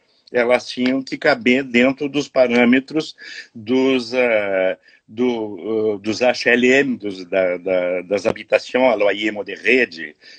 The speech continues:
de, que é o equivalente, vamos dizer, das normas do B N H aqui no Brasil, tá? Então, o seguinte, então, o que que, o que que tu vai vendo nas habitações do Le Corbusier? Que vai caindo,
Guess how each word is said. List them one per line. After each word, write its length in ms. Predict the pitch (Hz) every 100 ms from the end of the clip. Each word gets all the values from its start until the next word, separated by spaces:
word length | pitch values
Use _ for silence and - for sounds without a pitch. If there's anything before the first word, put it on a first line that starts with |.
| _
de, 640 | - 90 95 92 - 123 117
que 100 | -
é 80 | 107
o 80 | 135
equivalente, 540 | 127 131 117 131 131
vamos 220 | 117 110
dizer, 120 | 113 117
das 240 | 113 92
normas 460 | 113 120 131 135 - - - _
do 140 | 113 117
B 120 | 131
N 120 | 131
H 520 | 110 107 120 127 127
aqui 300 | - 113 -
no 120 | 107 107
Brasil, 440 | 117 - 107 82 _ _ _ _
tá? 260 | 95 98 185 _ _ - - - -
Então, 500 | 139 147 135 165 180
o 60 | 185
seguinte, 500 | - 185 190 165 -
então, 320 | 147 208 208 -
o 120 | 202
que 280 | - 269 262
que, 300 | - 220 190 - -
o 80 | 269
que 180 | 262
que 120 | 247 233
tu 180 | 226
vai 240 | 190 175 165
vendo 640 | 131 156 160 156 120 113
nas 340 | 117 123 120
habitações 920 | 127 117 110 - 104 - 120 117 104 92
do 140 | 110
Le 160 | 120 110
Corbusier? 680 | 107 104 101 101 104 82 - _ _ _ _ _ _ - -
Que 140 | 226
vai 280 | 202 220 226
caindo, 600 | 226 247 226 220 214 196